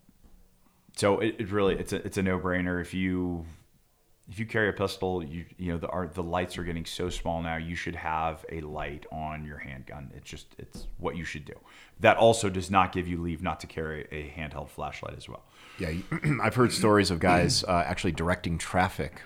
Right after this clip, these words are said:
Speaker 2: with their pistol-mounted lights in one municipality. One of my instructors from another school we won't mention said that, uh, he was training some, some guys and they were directing traffic, and it was, uh,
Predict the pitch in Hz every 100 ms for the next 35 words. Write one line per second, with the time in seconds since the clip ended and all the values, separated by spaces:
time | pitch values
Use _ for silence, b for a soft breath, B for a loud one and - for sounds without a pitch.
0 | - 82 - 82 - 87 85 82 78 78
1 | 85 92 - 85 82 87 90 90 - -
2 | 92 107 98 92 87 85 - 87 - 87
3 | - B B B - 90 90 87 - 104
4 | 101 92 87 98 110 120 104 B B B
5 | - 98 87 92 85 82 98 90 - 92
6 | 90 82 85 82 80 80 - - 82 82
7 | 85 87 85 85 78 87 87 90 - 87
8 | 82 - 73 80 73 69 78 - - -
9 | -